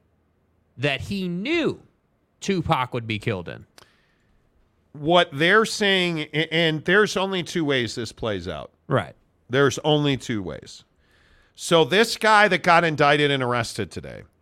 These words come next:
Speaker 2: has claimed for decades now that he was in the car, that he was not the trigger man. So i-, if you were, if you were there and you knew it was going to happen,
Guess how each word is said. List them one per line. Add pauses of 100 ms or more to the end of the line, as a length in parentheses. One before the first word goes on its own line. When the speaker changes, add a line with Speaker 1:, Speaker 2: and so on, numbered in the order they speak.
Speaker 2:
has
claimed
for (200)
decades
now
that
he
was
in
the
car, (1200)
that
he
was
not
the
trigger
man. (500)
So
i-, (560)
if
you
were, (920)
if
you
were
there (120)
and
you
knew
it
was
going
to
happen,